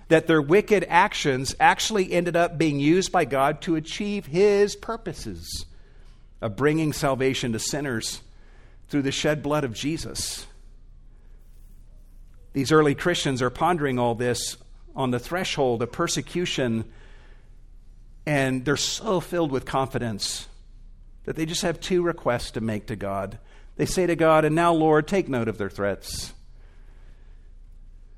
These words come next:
and grant that your bondservants may speak your word with all confidence." And did God answer their prayer? Verse thirty-one tells us they were all filled with the Holy Spirit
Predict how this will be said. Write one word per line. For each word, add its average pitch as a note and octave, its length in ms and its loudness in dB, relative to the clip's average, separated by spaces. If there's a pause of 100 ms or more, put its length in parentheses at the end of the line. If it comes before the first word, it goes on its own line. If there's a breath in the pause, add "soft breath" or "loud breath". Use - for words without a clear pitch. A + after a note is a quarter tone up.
(260)
and D3 280 2
grant F3 560 6
that D#3 120 -2
your C#3+ 140 0
bondservants C3 1120 0
may B2 220 0
speak C#3 500 -2
your G#2+ 260 -2
word A2+ 520 -4
with E2 200 -12 (120)
all G2 240 -2
confidence." - 840 -12 (2000)
And G#2+ 120 -6
did G2+ 120 -6
God B2 220 4
answer C#3+ 300 -2
their C#3+ 160 -2
prayer? D3+ 400 -6 (1400)
Verse B2+ 200 0
thirty-one B2+ 460 2
tells A#2+ 340 0
us A2+ 360 -4
they A2+ 160 -2
were G#2+ 180 -2
all B2 160 4
filled A#2+ 360 -4
with G#2+ 140 -8
the G#2+ 100 -6
Holy G#2+ 280 -4
Spirit A#2+ 500 -2